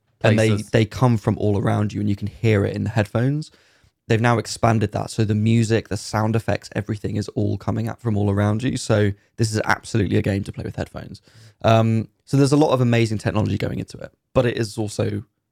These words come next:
Speaker 1: quite short.
Speaker 2: It's
Speaker 1: But also
Speaker 2: technically, it's, it's the same. It's probably, like, the same price per minute if you're going for that as a, as a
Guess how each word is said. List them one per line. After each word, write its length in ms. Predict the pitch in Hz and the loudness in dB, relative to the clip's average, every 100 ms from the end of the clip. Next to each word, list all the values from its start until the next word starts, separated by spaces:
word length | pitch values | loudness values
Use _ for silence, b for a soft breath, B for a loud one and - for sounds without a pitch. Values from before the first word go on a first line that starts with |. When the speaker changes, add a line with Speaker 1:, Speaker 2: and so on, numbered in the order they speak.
| _ _ _ _ _ _ _ _ _ _ | _ _ _ _ _ _ _ _ _ _
Speaker 1:
quite 200 | - - | -10 -8
short. 420 | 104 - - - _ _ _ b b b b b b | -8 -10 -14 -20 _ _ _ b b b b b b
Speaker 2:
It's 160 | 202 175 | -6 2
Speaker 1:
But 140 | 143 | 4
also 260 | 131 120 120 | 4 2 2
Speaker 2:
technically, 400 | 107 107 101 147 | 4 4 2 0
it's, 140 | 139 135 - | -2 -8 -8
it's 140 | 165 | -6
the 100 | 226 | -4
same. 600 | 247 202 185 170 151 - _ _ | -2 -2 -2 -2 -2 -6 _ _
It's 140 | 147 - | -10 -6
probably, 260 | 196 180 | -4 0
like, 140 | 151 101 | 0 0
the 60 | |
same 280 | 127 135 127 | 0 0 0
price 360 | 117 127 117 - | 2 2 2 -2
per 220 | - 123 | 0 2
minute 380 | 110 107 101 - | 2 2 -2 -4
if 80 | - | -6
you're 100 | 104 | -2
going 220 | 104 98 | 0 -2
for 100 | 101 | -2
that 300 | 98 92 - | 0 0 -2
as 240 | 98 101 98 | -4 -2 0
a, 420 | 92 92 90 87 - | 0 2 0 -4 -6
as 180 | 95 | -6
a 60 | 95 | -6